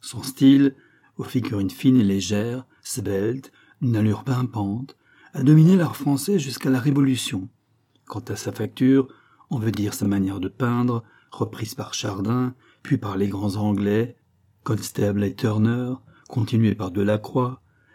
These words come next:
elle a reparu avec une énergie et un éclat nouveau sous le pinceau des plus célèbres impressionnistes modernes,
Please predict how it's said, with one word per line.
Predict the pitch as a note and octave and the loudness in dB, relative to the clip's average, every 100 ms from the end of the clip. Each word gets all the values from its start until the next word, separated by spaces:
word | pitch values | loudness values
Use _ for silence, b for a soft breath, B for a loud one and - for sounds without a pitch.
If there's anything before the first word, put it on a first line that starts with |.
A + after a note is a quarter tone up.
| - | -6
elle | D3 | -2
a | |
reparu | B2 D3+ E3 D3+ F#3+ | 0 0 0 2 2
avec | E3 C3 - | 2 0 0
une | C3+ | 4
énergie | C#3 C#3 B2+ C3 E3 C#3 | 6 6 4 2 2 4
et | |
un | G#2+ G#2+ | 4 4
éclat | D3+ - G#2+ | 2 0 0
nouveau | A2+ C3 B2 E3 b b b | 4 6 6 4 b b b
sous | - C#3+ | -2 0
le | A2+ | 0
pinceau | - A#2+ - - D3+ | 0 -2 -2 -2 0
des | A#2+ A2 | 0 -2
plus | - | -4
célèbres | G2+ D#3 D3 A2 G2 | 0 2 2 2 2
impressionnistes | B2+ - - C3+ A2 F2 - | 0 2 -2 2 0 0 4
modernes, | C3 A2+ G#2+ A2+ C3 | 4 6 2 4 2